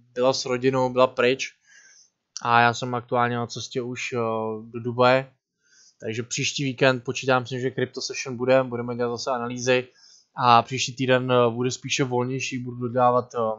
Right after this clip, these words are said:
nastavení strategií, T V sekci, která je připravená ke spuštění a pravděpodobně, eh, to tam trošku rozjedeme. A já doufám, že příští neděli už bude crypto session live na naší T V sekci.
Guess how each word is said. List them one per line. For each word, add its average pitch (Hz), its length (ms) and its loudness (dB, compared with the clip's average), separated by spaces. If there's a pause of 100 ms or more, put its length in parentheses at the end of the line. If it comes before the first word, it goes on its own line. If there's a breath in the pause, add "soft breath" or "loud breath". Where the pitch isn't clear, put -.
(140)
nastavení 123 400 -4
strategií, 117 540 -6
T 123 160 -12
V 123 120 -8
sekci, 120 540 -4 (640 soft breath)
která 120 200 2
je 117 60 2
připravená 120 500 -2
ke 117 100 -16
spuštění 117 720 -10
a 113 260 -4
pravděpodobně, 113 1080 -4 (1000)
eh, 107 580 -6 (160)
to 117 80 -20
tam 113 140 -6
trošku 110 300 -8
rozjedeme. 117 680 0 (100)
A 117 100 -4
já 117 120 2
doufám, 120 380 0
že 120 280 2
příští 127 320 -12
neděli 117 420 -6
už 113 140 -18
bude 117 300 -6
crypto 117 320 -16
session 117 440 -8
live 120 240 0 (460)
na 107 220 -4
naší 113 280 -10
T 113 140 -12
V 110 100 -10
sekci. - 320 -10